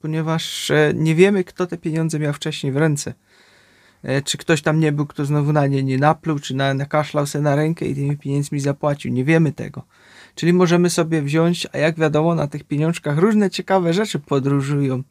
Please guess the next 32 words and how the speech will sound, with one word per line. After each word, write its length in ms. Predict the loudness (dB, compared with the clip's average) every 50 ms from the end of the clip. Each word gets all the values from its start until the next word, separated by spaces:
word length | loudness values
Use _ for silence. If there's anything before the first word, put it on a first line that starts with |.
| _ _ -20 -20 -20 _ _ -4
bo 120 | -2 0
ludzie 280 | 2 2 4 6 6 6
robią 320 | 8 6 6 4 2 0
ró-, 180 | 0 -4 -2 0
różne 340 | 0 2 2 2 2 0 0
dziwne 320 | 0 -2 -2 0 -2 0
rzeczy 300 | 0 -2 -2 -2 -4 -8
z 60 | -10
pieniędzmi 680 | -8 -6 -4 -2 0 0 0 -2 -2 0 0 2 2 2
i 100 | 0 -2
czasami 400 | -6 -8 -6 -6 -4 -2 -2 0
noszą 340 | 0 0 0 0 -2 -4
je 100 | -4 -4
też 220 | -4 -4 -6 -8 -10 -16 -20 -20 -20 -12 -10
w 100 | -8 0
bardzo 460 | 2 4 4 4 2 0 -2 0 0
różnych 400 | 2 2 2 2 0 -2 -2 -4
dziwnych 480 | -2 0 0 0 2 0 0 0 0 0
miejscach, 840 | 2 2 2 2 0 -2 -4 -2 2 4 6 6 4 2 -2 -10 _ _ -20 -20 -20 -20 -20 -20 -20 -14
e, 200 | -8 -4 -2 -2
gdzie 160 | 0 4 6 6
już 140 | 6 6
też 220 | 4 4 4 4 4
nieraz 400 | 4 4 4 4 4 2 2 0
widziałem, 520 | -2 0 2 6 6 6 6 6 4 0
jak 120 | -2 -4 -6
ktoś 180 | -6 -10 -8
tam 180 | -6 -6 -6 -6
z 40 | -4
bistonoszy 640 | -6 -6 -6 -6 -6 -4 0 0 0 0 0 -4 -6
pieniądze 520 | -4 -4 -2 0 0 0 0 0 0 -2
wyciągał, 640 | -2 -2 0 2 2 4 4 4 4 4 4 4 2